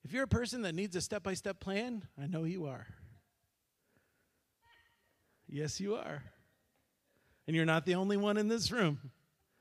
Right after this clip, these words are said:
that needs a step-by-step plan. That's awesome.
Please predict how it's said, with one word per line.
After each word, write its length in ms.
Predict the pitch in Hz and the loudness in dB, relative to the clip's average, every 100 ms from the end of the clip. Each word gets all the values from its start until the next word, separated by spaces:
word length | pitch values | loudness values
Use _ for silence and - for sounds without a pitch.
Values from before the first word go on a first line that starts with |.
| _ _ _ | _ _ _
that 80 | 190 | 0
needs 200 | 196 196 | 2 2
a 60 | 196 | -2
step-by-step 560 | - 208 196 185 208 | 0 -2 0 -2 -4
plan. 280 | - 208 208 | -2 -2 -2
That's 180 | 190 202 - | -2 -4 -4
awesome. 460 | 156 175 185 139 | -4 -2 -4 -8